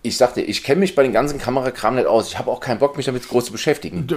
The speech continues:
Speaker 2: kommen wir gleich, da kommen wir gleich nachher noch mal beim, beim
Speaker 1: Genau.
Speaker 2: Xiaomi zu. Ähm, eine Makrokamera ist eine dezidierte Linse, die dafür eingesetzt wird, auf, äh, für, für Objekte innerhalb weniger Zentimeter aufzunehmen.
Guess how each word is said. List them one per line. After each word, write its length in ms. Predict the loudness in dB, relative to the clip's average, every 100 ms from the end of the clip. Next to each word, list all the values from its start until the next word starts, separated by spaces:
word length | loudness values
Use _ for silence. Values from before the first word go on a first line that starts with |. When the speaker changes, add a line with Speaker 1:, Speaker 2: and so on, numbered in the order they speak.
| -2
Speaker 2:
kommen 160 | 0
wir 60 | 2
gleich, 240 | 2 2
da 100 | 0
kommen 160 | -2 -2
wir 60 | 0
gleich 220 | 0 0
nachher 240 | 0 0
noch 120 | -2
mal 140 | 0 -2
beim, 320 | -2 -6 -6
beim 280 | -8 -4 2
Speaker 1:
Genau. 180 | 4 4
Speaker 2:
Xiaomi 300 | 2 -2 -4
zu. 260 | -2 -4 -6 -16 -6 0
Ähm, 200 | 0 0 -4
eine 100 | 0
Makrokamera 1000 | 2 2 4 4 0 -6 -4 -2 0 -2
ist 300 | -2 -8 -6
eine 260 | -4 -4 -4
dezidierte 720 | -4 -4 -4 -2 0 0 0
Linse, 420 | 0 0 0 -2
die 180 | -2 -6
dafür 440 | -6 -2 -4 -2
eingesetzt 720 | -4 -2 -2 -2 -6 -10 -4
wird, 320 | -4 -4 -6
auf, 420 | -8 -6 -8 -10 -14
äh, 160 | -14
für, 280 | -10 -4 -4
für 420 | -4 -16 -18 -16
Objekte 760 | -14 -4 -2 -2 -2 2 2 0
innerhalb 420 | -4 -2 -4 -4
weniger 380 | -4 -4 -2 -4
Zentimeter 680 | -4 -6 -6 -6 -4 -4 -6
aufzunehmen. 680 | -8 -8 -8 -8 -12 -18